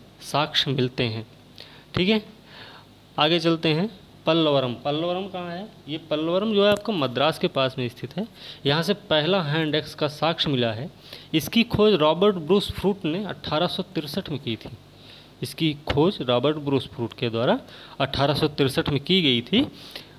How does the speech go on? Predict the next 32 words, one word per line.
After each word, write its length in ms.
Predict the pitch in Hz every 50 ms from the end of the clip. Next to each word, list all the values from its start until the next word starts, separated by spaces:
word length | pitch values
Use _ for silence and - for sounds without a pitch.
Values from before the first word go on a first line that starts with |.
| - - -
और 560 | 135 131 127 127 123 120 120 117 117 - - - - - - - - - - - - - - - - - - - - - - - - 143
रॉबर्ट 260 | 147 160 190 214 214
ब्रूस 280 | 196 196 208 214 - -
फ्रूट 220 | - 208 214 208
कौन 220 | - 202 208 202
थे? 160 | 196 - 214 254 269 - - - - - - - - -
रॉबर्ट 300 | 131 151 170 190 220 214
ब्रूस 340 | 196 190 196 214 202 - -
फ्रूट 360 | - - 208 220 214 - -
एक 160 | 185 185 180 185 - 156
ब्रिटिश 500 | 135 120 113 147 160 175 214 202 - -
भूगर्भ 540 | 135 113 120 131 139 175 185 175 147 135 127
वैज्ञानिक 500 | 127 120 117 117 131 139 165 190 - -
और 60 | 196
पुरातत्वविद 880 | 196 - - 165 165 165 - - - - - - 139 131 143 139 120 113 - -
थे, 80 | 113 101 - - - - - - - - - - - - - - - -
ठीक 160 | - 190 185 208
है। 160 | 180 123 - - - - - - - - - - - - - -
एक 260 | 180 190 185 - - - - -
दूसरी 420 | 135 131 160 175 - 208 202 220
जगह 260 | 202 208 202 196 190 175
है 120 | 175 185
अतिरपक्कम, 800 | - - 156 - - 208 196 - - 135 - - - 135 120 101 92 - - - - - - - - - - -
अभी 140 | 127 113 123
हमने 240 | 123 127 131 135 143
ऊपर 300 | 139 135 135 151 156 139
भी 60 | 127
पढ़ा 240 | 120 - 127 123 127
था 100 | 123 -
इसके 240 | 151 143 143 - -
बारे 240 | 151 151 156 160 170
में। 140 | 190 226